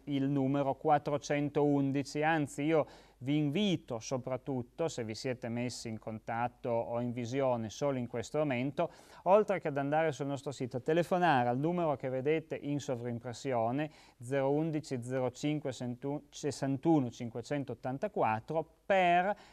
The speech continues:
richiedere gratuitamente il catalogo della nostra asta,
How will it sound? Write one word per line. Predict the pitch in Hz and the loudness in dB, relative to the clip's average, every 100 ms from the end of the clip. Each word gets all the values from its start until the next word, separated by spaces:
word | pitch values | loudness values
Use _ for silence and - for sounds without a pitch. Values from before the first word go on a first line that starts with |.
| - | -6
richiedere | 156 220 - 214 190 175 185 180 | 0 0 2 2 2 2 0 0
gratuitamente | 165 170 214 214 208 196 208 190 180 175 170 180 | 0 4 2 2 -2 0 0 0 0 -2 -2 -2
il | 165 | -2
catalogo | 180 156 147 139 147 143 | -2 0 4 4 4 4
della | 143 139 139 | 2 2 2
nostra | 139 135 147 139 131 131 | 0 -4 -2 2 4 2
asta, | 127 - 147 143 | 0 -2 2 2